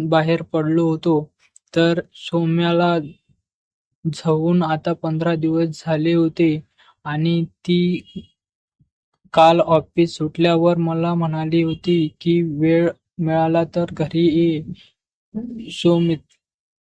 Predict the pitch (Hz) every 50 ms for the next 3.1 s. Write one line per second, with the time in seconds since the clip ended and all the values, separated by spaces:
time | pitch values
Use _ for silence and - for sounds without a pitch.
0 | _ - - - 170 170 170 175 170 165 - - 180 175 170 160 160 170 180 -
1 | _ _ _ _ _ _ _ _ - 170 165 160 - - _ _ _ _ _ _
2 | - 165 156 160 156 156 160 160 170 170 160 143 156 160 156 - 170 165 160 151
3 | 170 180